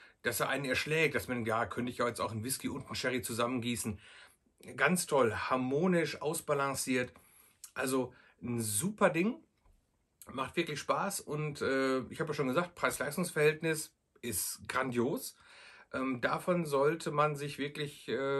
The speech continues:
eine Flasche ins Regal stellen. Aber eigentlich sollte die nicht im Regal stehen, also davon sollte man immer eine Flasche offen haben.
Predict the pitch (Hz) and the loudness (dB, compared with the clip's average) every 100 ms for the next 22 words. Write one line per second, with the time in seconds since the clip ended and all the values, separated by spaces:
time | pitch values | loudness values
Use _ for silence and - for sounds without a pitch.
0 | 139 135 - 120 - 147 156 151 147 - | -2 -6 -8 -6 0 0 2 4 4 2
1 | 143 147 123 120 117 135 139 170 175 - | -4 0 4 4 4 2 2 0 -4 -14
2 | - - - - - 110 98 135 139 117 | -20 -20 -20 -14 -4 0 0 0 0 0
3 | 131 113 127 123 117 104 117 175 - 143 | 0 0 -2 -2 0 2 4 4 2 0
4 | 139 - 139 131 131 - 120 123 - 113 | 0 -4 -2 0 0 0 0 0 0 -4
5 | 131 135 131 120 - 147 175 135 104 92 | -2 -2 0 -2 0 -2 0 2 2 0
6 | 87 | -4